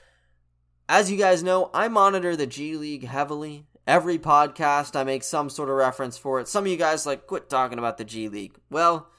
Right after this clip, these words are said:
there are a lot of very fun stories in the G League. There's a lot of very talented players in the G League, and, uh, there's a lot of success stories that you end up hearing about in the N B A. Um, but a lot of talent brews down there to where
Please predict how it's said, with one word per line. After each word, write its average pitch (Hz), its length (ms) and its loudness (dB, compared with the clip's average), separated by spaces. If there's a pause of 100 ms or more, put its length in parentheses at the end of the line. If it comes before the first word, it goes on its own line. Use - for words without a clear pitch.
(320)
there 214 140 4
are 233 40 6
a 190 60 8
lot 156 280 6
of 131 100 -2
very 156 360 2
fun 160 280 -4
stories 160 500 -4
in 160 60 -10
the 156 80 -6
G 151 220 -6
League. 160 180 -4
There's 185 160 -6
a 131 60 -2
lot 120 200 0
of 113 140 -8
very 127 300 -14
talented 120 420 -6
players 160 360 -2
in 127 80 -8
the 123 60 -6
G 120 220 -6
League, 113 320 -8
and, 117 220 -8 (600)
uh, - 180 -8
there's 135 200 -4
a 131 60 0
lot 135 180 4
of 147 60 -2
success 147 400 -4
stories 101 320 -6
that 92 100 -2
you 120 80 -6
end 123 80 -4
up 127 140 -6
hearing 175 200 -4
about 101 180 -2
in 85 40 -10
the 113 80 -6
N 113 120 -6
B 135 180 -10
A. 214 220 -10 (420)
Um, 101 400 -4
but 156 160 0
a 135 80 2
lot 147 400 2
of 143 80 -10
talent 147 400 0
brews 131 320 -4
down 113 320 2
there 117 360 0 (280)
to 151 100 -2
where 113 420 -2